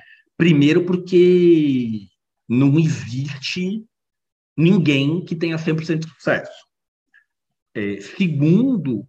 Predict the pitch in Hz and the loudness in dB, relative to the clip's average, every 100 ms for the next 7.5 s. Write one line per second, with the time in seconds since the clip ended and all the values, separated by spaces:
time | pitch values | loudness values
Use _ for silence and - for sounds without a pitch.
0 | _ _ - 175 160 170 185 - 226 151 | _ _ -12 -6 0 2 0 -2 -4 -4
1 | 117 131 143 214 226 151 139 131 139 - | -2 0 2 0 0 -2 -2 -4 -6 -8
2 | 143 135 127 117 110 110 143 247 214 139 | -10 -10 -6 -4 -2 -2 -4 -4 -6 -4
3 | 104 95 _ _ _ _ _ _ _ _ | -6 -8 _ _ _ _ _ _ _ _
4 | - 156 185 226 247 233 240 147 - 139 | -6 0 0 2 2 4 4 2 0 -2
5 | 127 123 156 151 147 139 127 120 160 185 | -2 -2 -4 -6 -8 -4 -4 -2 0 2
6 | 170 185 180 131 143 208 - 226 156 - | 4 4 2 2 0 -2 -4 -2 -2 -2
7 | - 285 165 165 190 | -4 0 0 0 -2